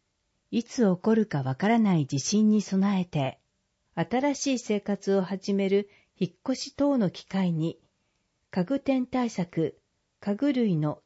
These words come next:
転倒、落下、移動防止策を見直しましょう。三つの対策。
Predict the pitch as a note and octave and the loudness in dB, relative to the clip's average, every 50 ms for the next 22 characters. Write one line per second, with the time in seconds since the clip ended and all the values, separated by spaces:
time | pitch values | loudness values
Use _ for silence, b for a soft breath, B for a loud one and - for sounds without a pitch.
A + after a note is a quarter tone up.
0 | _ _ _ - F#3+ G#3+ A3+ A3 - - G3+ G3 F#3+ F#3 F#3 F#3 - - _ _ | _ _ _ -2 -2 0 0 -2 -4 -2 0 2 2 2 2 0 -2 -8 _ _
1 | _ _ _ - D#3+ E3 - _ _ - - F3+ F3+ - - _ _ _ _ _ | _ _ _ -4 -4 -4 -4 _ _ -6 -4 -4 -4 -4 -8 _ _ _ _ _
2 | _ _ _ - F3 F3 F3+ B3+ C4 C4 B3+ - C4 C4 B3+ A#3+ - - B3 - | _ _ _ -2 -2 0 2 2 2 0 0 0 0 2 2 2 0 -6 -8 -6
3 | - G3+ - - E3+ - - _ _ _ _ _ - F#3+ - - - E3+ E3+ D#3+ | -6 -6 -6 -4 -6 -6 -6 _ _ _ _ _ -4 -4 -4 -4 -6 -4 -2 0
4 | E3 E3+ F#3+ F#3+ - - G3+ F#3+ F#3 - - - F#3+ F#3 E3 D#3 D3 - - _ | 0 0 0 -2 -2 -2 -2 -2 -2 -4 -4 -2 -2 -2 -2 -2 -4 -8 -10 _
5 | _ _ _ _ _ _ _ _ _ _ _ _ _ _ _ _ _ _ _ _ | _ _ _ _ _ _ _ _ _ _ _ _ _ _ _ _ _ _ _ _
6 | _ _ _ _ _ - F#3 F3+ F3+ - - C4 C#4+ C#4+ B3 - - E3+ E3 D#3+ | _ _ _ _ _ 0 0 0 0 -4 -6 -4 -2 -2 -2 -2 -2 -2 -2 -2
7 | - - E3 - - - D#3+ D#3+ - - | -4 -6 -6 -6 -4 -2 -2 -2 -2 -4